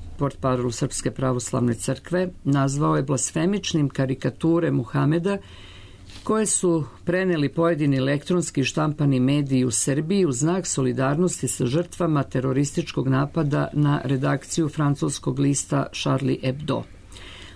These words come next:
Ovih dana, kada treba, to je, dakle, u vreme praznika,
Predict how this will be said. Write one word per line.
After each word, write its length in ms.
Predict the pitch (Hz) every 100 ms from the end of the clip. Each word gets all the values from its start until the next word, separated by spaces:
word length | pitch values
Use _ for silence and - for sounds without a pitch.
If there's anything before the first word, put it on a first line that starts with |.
| -
Ovih 320 | - 247 190
dana, 320 | 147 135 131 110
kada 280 | 143 143
treba, 460 | 139 165 156 120 120 - - - - - -
to 120 | 165
je, 60 |
dakle, 460 | 147 135 - 139 120 135 - - - - -
u 120 | - 139
vreme 400 | 143 127 127 139 - - -
praznika, 600 | 123 123 135 180 208